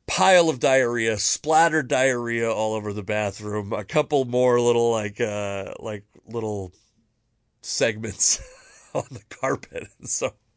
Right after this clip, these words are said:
um,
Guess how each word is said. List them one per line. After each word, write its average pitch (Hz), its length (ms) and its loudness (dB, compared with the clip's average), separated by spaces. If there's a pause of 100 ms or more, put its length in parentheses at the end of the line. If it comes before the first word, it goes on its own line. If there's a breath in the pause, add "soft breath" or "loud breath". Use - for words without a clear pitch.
(1900 loud breath)
um, 123 640 4